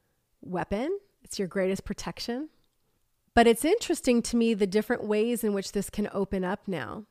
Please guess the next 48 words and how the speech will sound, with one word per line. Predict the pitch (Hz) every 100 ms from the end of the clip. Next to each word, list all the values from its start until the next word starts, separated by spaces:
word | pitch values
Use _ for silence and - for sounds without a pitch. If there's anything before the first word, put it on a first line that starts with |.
| _ -
The, | 208 202
the | 220 208
different | 202 233 240
ways, | 208 208 233 190
it's | 180
not | 208 214
just | - 220 -
vitamin | 170 147 113 120
C. | -
It's | - - -
not | 196 220
just | 220 -
making | 190 - 180
sure | -
your | 175
vitamin | 165 160 170
D | 160 170
levels. | 160 156 143
It's | 165 -
not | 196 196 226
just | - 214 - -
eating | 196 180 175
well. | 170 147 - _ _ _ _
Sometimes | - 330 403 302 254
you | 226
can | -
do | 202 196
all | 175 208
that | 247 269
and | 226
your | 190
body | 180 180
can | 196 196
still | - 190
be | 185
struggling | - 190 190 139
because | 185 196 - 208
there | - 214 226
are | 214
levels | 202 196 208 262
of | 262 208
mycotoxins | 202 196 208 - 202 - 208 196
and | 185
other | 185 208
environmental | 220 196 196 202 190
toxins | 185 196 180 - 190
that | 185 -
we | 180 202 220 240